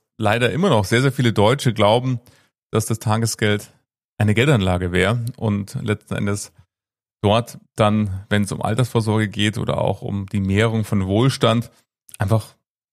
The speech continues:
grundlegend falsche Finanzentscheidungen treffen. Und genau darum geht's, das zu ändern. Und da gibt's jetzt neue Wettbewerber, die in den letzten Jahren aufgekommen sind, die sogenannten Neo-Broker, die massiv an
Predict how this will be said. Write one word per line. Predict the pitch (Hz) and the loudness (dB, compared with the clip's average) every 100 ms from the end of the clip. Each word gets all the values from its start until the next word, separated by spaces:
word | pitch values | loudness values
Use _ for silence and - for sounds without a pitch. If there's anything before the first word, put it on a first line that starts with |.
| _ - | _ 0
grundlegend | 131 135 110 107 110 | 2 2 2 2 0
falsche | 101 98 - | 0 0 -2
Finanzentscheidungen | 95 92 - 101 90 - | -2 -2 -2 -2 -2 -2
treffen. | - - - - _ - - - | -8 -12 -12 -20 _ -16 -12 0
Und | 127 | 2
genau | 139 123 143 | 4 4 4
darum | 180 120 139 135 | 4 4 2 2
geht's, | 120 135 - | 0 -2 0
das | 120 - | -2 0
zu | - | 0
ändern. | 135 156 - | 2 2 0
Und | - - - - | -4 -12 -12 -6
da | 95 104 127 131 - | 0 2 2 0 -6
gibt's | 127 131 127 - | -4 -4 -4 -4
jetzt | 104 120 - - - | 0 0 -2 -12 -14
neue | - 120 107 110 104 101 95 | -6 -2 0 2 2 0 0
Wettbewerber, | 110 120 147 135 139 143 | 0 0 0 2 2 2
die | 135 | 0
in | 110 | 0
den | |
letzten | 104 117 107 | 0 0 0
Jahren | 101 | 0
aufgekommen | - 117 120 139 131 | -2 -2 -2 0 0
sind, | 135 170 | -2 0
die | 113 | -2
sogenannten | 104 104 98 95 | 0 0 0 0
Neo-Broker, | 92 117 123 127 139 156 156 - _ _ _ - | 0 0 0 -2 0 0 0 -4 _ _ _ 0
die | 127 | 4
massiv | 139 107 95 - 123 165 - _ _ _ _ _ - | 6 4 2 0 2 0 -4 _ _ _ _ _ -2
an | 110 117 120 104 | 0 2 0 -4